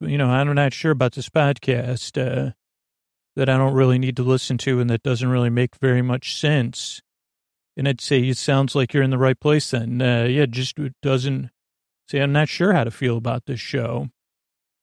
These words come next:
And give it a couple tries to barely listen to it and see how it goes. That's what most reviewers and regular listeners say. So that's that. So structure the show. Oh, there's the intro. That's the purpose of the intro. Then there's business. Then we'll talk about the Great British Bake Off,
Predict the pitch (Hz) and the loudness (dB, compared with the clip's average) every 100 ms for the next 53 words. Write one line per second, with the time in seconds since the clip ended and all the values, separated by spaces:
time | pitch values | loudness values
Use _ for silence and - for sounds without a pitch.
0 | _ _ _ _ - 170 170 202 214 226 | _ _ _ _ -4 -2 0 -2 0 0
1 | 226 202 190 202 196 196 - 147 165 170 | 0 -2 0 0 2 0 -2 -2 2 4
2 | 151 143 170 - 131 139 123 - 151 143 | 4 4 0 -2 -2 0 0 0 2 2
3 | 147 139 151 - 160 151 156 160 - 147 | 0 -2 -2 -2 0 2 2 2 -2 -2
4 | 143 135 143 143 135 127 135 123 123 131 | -2 0 2 4 4 4 0 0 0 0
5 | 127 123 117 120 120 - 135 117 120 - | 0 0 -2 -2 -4 -4 -4 -4 -4 -6
6 | 135 120 120 127 135 _ _ _ _ _ | -6 -4 -4 -2 -4 _ _ _ _ _
7 | _ _ _ _ _ - 156 147 175 - | _ _ _ _ _ -6 -2 0 0 2
8 | 165 143 - 143 - 202 196 - 143 - | 0 2 0 -2 0 0 0 2 0 2
9 | 143 147 135 135 - 156 165 - 127 123 | 2 2 4 2 0 -2 -2 2 0 2
10 | 135 139 - 156 151 135 139 131 127 127 | 0 -2 -2 -2 -2 0 -2 -2 -2 -2
11 | 156 175 196 - 156 139 151 143 - 147 | 0 2 0 2 2 2 2 0 -2 -4
12 | 131 143 151 143 - 160 143 139 139 131 | 0 2 2 0 0 2 2 2 0 0
13 | - 147 139 139 135 127 - 135 139 135 | -2 0 0 2 0 0 -2 2 2 2
14 | 139 123 120 127 | 0 0 0 -2